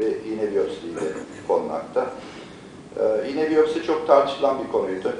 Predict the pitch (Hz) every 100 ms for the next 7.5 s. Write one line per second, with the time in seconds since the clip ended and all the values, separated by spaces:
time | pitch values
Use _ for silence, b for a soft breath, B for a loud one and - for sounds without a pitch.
0 | - 104 - - - - - - 104 104
1 | 101 98 98 101 98 98 95 90 92 -
2 | 90 82 - 95 - 98 85 - - 87
3 | 92 - 107 - 117 113 - 110 107 107
4 | 104 104 101 98 90 - 98 101 92 90
5 | 85 95 104 95 - 92 98 95 95 92
6 | 95 - - 101 95 - - - 104 95
7 | 92 - - 85